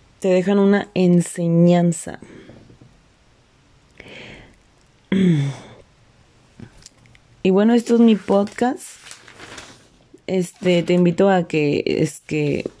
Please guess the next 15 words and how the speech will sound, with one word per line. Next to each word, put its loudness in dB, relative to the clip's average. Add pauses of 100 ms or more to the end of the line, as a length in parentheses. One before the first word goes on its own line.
(200)
ay, 2
ya 2
me 0
trabé. 0 (540)
<laughs> -10
A -4
que 4
te 2
des 4
la 2
oportunidad 2
de 0
conocer -4
a 2
alguien, 0